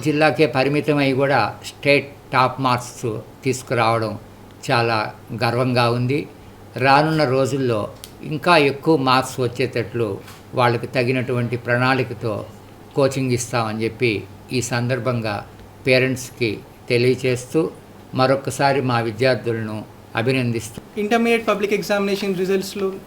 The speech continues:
Speaker 2: ఎప్పటిలాగే కృష్ణ చైతన్య కాలేజ్ విద్యార్థులు టాప్ స్కోర్ సాధించడం జరిగింది. దీంట్లో ముఖ్యంగా మనం చూసుకున్నట్టయితే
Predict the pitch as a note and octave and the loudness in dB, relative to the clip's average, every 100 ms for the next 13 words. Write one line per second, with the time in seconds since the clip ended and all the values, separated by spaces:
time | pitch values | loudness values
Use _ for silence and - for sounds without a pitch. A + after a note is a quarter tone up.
0 | - F#3+ G#3+ A3 G#3+ G#3 G#3 G3 G#3 G#3+ | -6 -2 0 2 2 2 -2 -6 -2 -2
1 | G3+ G3+ G3+ G3+ F3+ - F#3+ G3 F#3 F#3 | 0 -2 -2 -4 -6 -4 -2 0 0 -2
2 | E3 G3 F3+ F#3 F#3 F#3+ - - G3+ G3+ | 0 0 0 0 -2 -6 -18 -4 2 2
3 | G3+ - G3+ G3+ F#3+ F3+ F#3 F3 F3 D#3+ | 0 -2 -2 0 -2 -2 -4 -4 -2 -4
4 | D#3+ D3+ D#3 - - - - - - - | -6 -8 -14 -18 -20 -20 -20 -20 -20 -12
5 | F#3+ F#3+ G3 F#3+ G3 G#3+ A3+ A3 G#3 G#3 | -4 -2 0 0 0 2 2 2 0 -2
6 | G3+ G#3+ G3+ G3+ G3 F#3 | -2 -2 -2 0 0 0